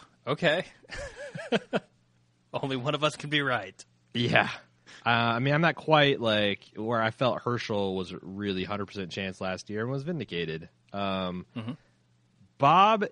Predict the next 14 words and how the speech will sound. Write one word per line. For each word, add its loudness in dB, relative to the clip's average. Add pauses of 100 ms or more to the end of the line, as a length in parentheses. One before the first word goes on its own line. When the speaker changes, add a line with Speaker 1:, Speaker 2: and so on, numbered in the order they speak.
Speaker 2:
has -2
definitely, 0
number 0
one, 2
he's -2
a -6
fantastic -2
actor. -6 (240)
Speaker 1:
Yeah. -2
Speaker 2:
Uh, -4
Lawrence -4
Gilliard -4
Junior -6
is -4